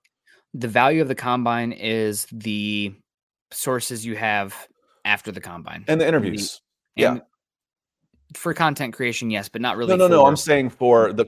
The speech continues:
Speaker 2: the coaches and stuff,
Speaker 1: Oh,
Speaker 2: for the
Speaker 1: yes,
Speaker 2: coaches
Speaker 1: yes,
Speaker 2: on
Speaker 1: yes.
Speaker 2: the prospect interviews for the coaches is very valuable to be there in
Speaker 1: Yep.
Speaker 2: person.
Speaker 1: And
Speaker 2: Um,
Speaker 1: also, actually, I take it back. The most important thing is the medicals. That's everybody
Speaker 2: Yeah.
Speaker 1: going through and getting the standardized medicals is probably the most important
Speaker 2: Yep.
Speaker 1: thing.
Speaker 2: So, so it's important for, but for,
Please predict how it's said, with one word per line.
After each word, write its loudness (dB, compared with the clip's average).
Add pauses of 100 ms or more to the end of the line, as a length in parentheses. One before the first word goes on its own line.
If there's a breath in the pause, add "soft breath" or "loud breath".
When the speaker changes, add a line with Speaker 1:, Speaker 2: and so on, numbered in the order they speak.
(120)
Speaker 2:
the 0
coaches 0
and -12
stuff, -2
Speaker 1:
Oh, 4
Speaker 2:
for -2
the -2
Speaker 1:
yes, 2
Speaker 2:
coaches 2
Speaker 1:
yes, -6
Speaker 2:
on 0
Speaker 1:
yes. -2
Speaker 2:
the -10
prospect 6
interviews -2
for -8
the -2
coaches 0
is -8
very 4
valuable -2
to -18
be -8
there -6
in -12
Speaker 1:
Yep. -6
Speaker 2:
person. -10 (480 soft breath)
Speaker 1:
And 2
Speaker 2:
Um, -2
Speaker 1:
also, -4
actually, -4 (100)
I -6
take -6
it -4
back. -2
The -8
most -2
important -4
thing -4
is -8
the -12
medicals. -12 (480)
That's -2
everybody -2
Speaker 2:
Yeah. -8
Speaker 1:
going -2
through -14
and -8
getting -4
the -8
standardized -6
medicals -10
is -18
probably -12
the -14
most -14
important -10
Speaker 2:
Yep. -2
Speaker 1:
thing. -16
Speaker 2:
So, -2
so -2
it's -6
important 0
for, -2
but 0
for, 0